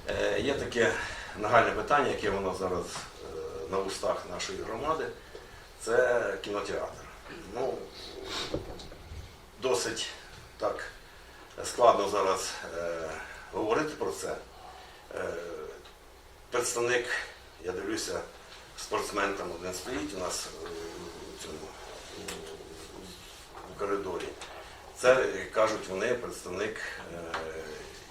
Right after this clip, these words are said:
їхньої торгової марки, яка викупила цей об'єкт нерухомості.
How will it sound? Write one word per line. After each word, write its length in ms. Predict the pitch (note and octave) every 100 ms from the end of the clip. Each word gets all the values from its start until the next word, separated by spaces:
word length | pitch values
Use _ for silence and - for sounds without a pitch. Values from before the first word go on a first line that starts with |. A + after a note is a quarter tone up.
| -
їхньої 320 | G#2 F#2+ F#2+
торгової 540 | F#2 - F#2 F#2+ F2+ F2+
марки, 340 | A2 - -
яка 280 | F2 - G2+ - - - - - - -
викупила 440 | A#2+ G2+ F#2 F2 -
цей 260 | G2 G2 F#2+ - -
об'єкт 280 | - G2 F#2+
нерухомості. 720 | F#2 - - - - - -